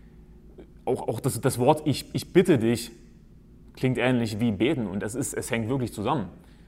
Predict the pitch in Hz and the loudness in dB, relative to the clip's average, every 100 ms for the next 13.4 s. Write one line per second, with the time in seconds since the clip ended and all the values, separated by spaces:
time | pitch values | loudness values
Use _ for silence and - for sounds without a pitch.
0 | - - 110 104 95 196 131 127 - 110 | -16 -6 -4 2 4 4 4 2 0 -2
1 | 120 123 113 113 113 123 147 107 104 98 | 0 0 -2 -2 0 2 2 0 -2 0
2 | 107 101 127 139 92 - - - - - | 0 0 -2 -2 -6 -10 -18 -20 -20 -20
3 | - - - - - - - - - - | -20 -20 -20 -20 -20 -20 -20 -20 -20 -20
4 | - - 156 160 156 156 139 160 147 131 | -18 2 4 8 8 10 8 6 4 2
5 | 143 - 123 110 90 123 - 147 127 127 | 0 0 -4 -4 0 0 2 2 4 4
6 | - - - - - - - - - 117 | 0 -14 -20 -20 -20 -20 -20 -4 4 8
7 | 120 120 - - - - - 143 123 127 | 8 6 4 -6 -20 -20 -14 -10 -2 2
8 | 143 139 - 135 - 139 135 139 131 120 | 2 0 2 2 4 2 4 4 4 2
9 | - 131 131 110 127 135 120 123 117 - | 2 2 4 2 2 0 0 -2 -2 2
10 | 139 117 113 - 135 127 123 - 143 143 | 4 4 0 -2 0 2 0 0 -2 2
11 | 131 117 131 117 117 - - - - - | 2 4 2 2 -2 -8 -20 -20 -20 -18
12 | - 107 123 117 123 113 107 - - - | -8 -2 0 4 4 2 -2 -8 -20 -20
13 | - - 98 101 | -20 -8 -4 -4